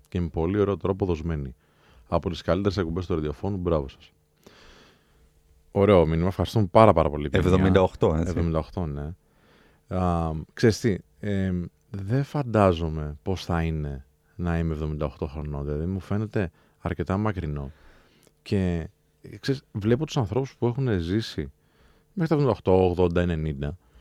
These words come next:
Speaker 1: σαν, ρε παιδί μου, πώς είναι, ε, σε κάτι, α,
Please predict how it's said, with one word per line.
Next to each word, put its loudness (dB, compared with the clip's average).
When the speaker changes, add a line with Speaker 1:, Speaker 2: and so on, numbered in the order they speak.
Speaker 1:
σαν, -4
ρε -4
παιδί -2
μου, 0
πώς -6
είναι, 0
ε, -4
σε -10
κάτι, -2
α, -2